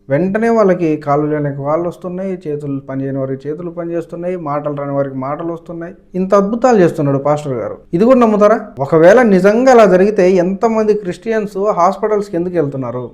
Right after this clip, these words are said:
ఇక్కడ క్రిస్టియన్స్ని కానీ లేదంటే పాస్టర్ని కానీ చెడ్డ చేయాలనేది నా ఉద్దేశం కాదు. అటువంటి వారిని నమ్మి క్రైస్తవం అనేది తప్పుదారి పడుతుంది, క్రైస్తవ మతం అనేది తప్పుదారి పడుతుంది.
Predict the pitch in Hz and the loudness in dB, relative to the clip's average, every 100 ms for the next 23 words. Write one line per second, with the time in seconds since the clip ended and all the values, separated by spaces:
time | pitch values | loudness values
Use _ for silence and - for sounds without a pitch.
0 | - 151 165 156 139 143 165 - 156 151 | -8 -2 2 4 4 2 0 -6 -8 -4
1 | 214 220 214 214 202 196 208 196 185 180 | 2 4 4 2 2 2 4 4 4 4
2 | 165 185 196 196 185 175 180 175 151 175 | 4 4 2 0 2 2 0 0 0 4
3 | 180 170 165 170 190 147 139 170 190 196 | 4 4 4 0 0 -2 0 0 0 -2
4 | 147 147 151 110 139 185 196 196 185 185 | -2 0 0 0 -4 -2 0 2 2 2
5 | 226 220 170 185 202 180 190 160 185 208 | 2 0 0 0 -2 -2 -4 -2 -2 -2
6 | 233 214 196 185 170 170 226 151 180 165 | -2 0 0 0 0 -2 -2 -4 -4 0
7 | 156 147 135 131 123 120 - - - 175 | 0 -2 -6 -8 -10 -12 -14 -12 0 4
8 | 196 220 208 165 170 214 208 196 202 190 | 4 6 6 6 4 4 4 4 4 2
9 | - 175 165 147 143 135 131 127 131 | 0 4 4 4 -2 -4 -6 -6 -10